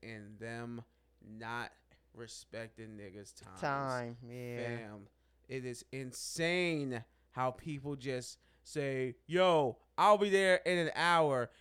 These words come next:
Speaker 1: And then you realize, "Oh, it's this person. I should probably multiply that by three." So then they'll be there in three hours. And then guess what? They'll actually be there in three hours.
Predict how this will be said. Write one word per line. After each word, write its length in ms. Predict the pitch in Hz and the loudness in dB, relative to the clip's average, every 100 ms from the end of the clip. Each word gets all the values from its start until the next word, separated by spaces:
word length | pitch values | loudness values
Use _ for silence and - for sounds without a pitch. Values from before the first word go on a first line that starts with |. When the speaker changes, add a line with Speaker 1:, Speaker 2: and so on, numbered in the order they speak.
| - | -10
Speaker 1:
And 100 | 139 | -4
then 80 | 165 | -2
you 140 | 180 185 | -2 0
realize, 540 | 196 196 185 170 165 - | 2 4 4 4 2 -4
"Oh, 260 | 175 156 | -8 -6
it's 160 | 139 - | -8 -10
this 200 | 160 160 | -10 -8
person. 440 | 147 135 - 107 - - - | -8 -8 -10 -14 -16 -20 -10
I 60 | 156 | -8
should 140 | 170 | -8
probably 280 | 175 160 147 | -2 -2 -2
multiply 540 | 147 151 151 147 143 | -4 -4 -6 -4 -2
that 180 | 139 127 | -2 -2
by 160 | 127 120 | -2 -4
three." 480 | - 147 143 113 - _ - | -6 -6 -4 -6 -10 _ -8
So 140 | 165 | 0
then 160 | 151 151 | 0 2
they'll 140 | 160 | 0
be 160 | 156 165 | 0 0
there 200 | 160 156 | 2 0
in 60 | |
three 300 | 151 170 175 | -4 -4 0
hours. 340 | 151 131 123 117 | 2 2 0 -4
And 100 | 143 | -6
then 160 | 147 147 | -6 -4
guess 280 | 147 165 165 | -2 -2 0
what? 340 | 175 143 127 | 2 2 2
They'll 120 | 156 | -2
actually 420 | 147 160 160 170 156 | 0 0 0 -4 -4
be 180 | 160 | -2
there 220 | 160 143 139 | -2 -2 -4
in 80 | |
three 380 | 131 160 165 156 | -8 -8 -2 0
hours. 460 | 147 135 123 110 | 0 0 -2 -6